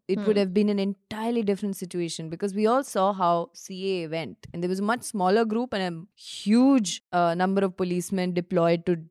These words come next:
Speaker 1: like, you know, disperse them, tear gas, and we saw what happened at Daryaganj. We saw what happened to kids at the protest. There were literally
Speaker 2: Hmm.
Speaker 1: chappals lying on the ground after the Daryaganj protest was dispersed.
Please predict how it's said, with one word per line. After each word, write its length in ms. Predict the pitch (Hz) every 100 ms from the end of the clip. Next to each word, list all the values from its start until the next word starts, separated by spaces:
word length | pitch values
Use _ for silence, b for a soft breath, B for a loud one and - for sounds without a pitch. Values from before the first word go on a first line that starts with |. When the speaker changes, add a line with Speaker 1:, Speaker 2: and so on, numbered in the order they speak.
| -
Speaker 1:
like, 280 | 165 156 143
you 60 | 160
know, 140 | 139
disperse 640 | 151 175 - 208 196 -
them, 380 | - 180 175 170 -
tear 240 | 202 196
gas, 460 | 185 180 170 170 170
and 120 | 165
we 120 | 175
saw 200 | 175 180 180
what 160 | 185
happened 280 | 196 - 180
at 100 | 175
Daryaganj. 680 | 175 175 175 170 165 165 165
We 120 | 170
saw 200 | 185 185
what 140 | 180
happened 260 | 202 196 175
to 60 | 175 -
kids 240 | 254 208
at 140 | 196
the 60 | 175
protest. 580 | 175 175 180 165 156 - _ _ _
There 160 | 208 226
were 100 | 247
literally 380 | 247 247 285 262
Speaker 2:
Hmm. 60 |
Speaker 1:
chappals 420 | 233 220 277 277
lying 260 | 233 175 170
on 100 | 170
the 80 | 165
ground 300 | 165 165 165
after 220 | 165 180
the 140 | 175
Daryaganj 560 | 170 170 170 170 170 165
protest 400 | 165 160 160 -
was 160 | 160 156
dispersed. 560 | 165 - 156 151 -